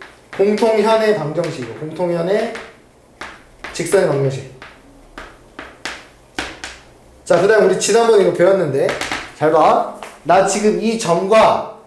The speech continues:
이 직선 사이 여기 거리 구하고 싶죠? 공식 기억나죠? <laughs> 아니,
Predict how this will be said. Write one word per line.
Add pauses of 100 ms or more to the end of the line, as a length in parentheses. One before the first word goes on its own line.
(160)
이
직선
사이
여기
거리
구하고
싶죠? (300)
공식
기억나죠? (680)
<laughs> (2250)
아니,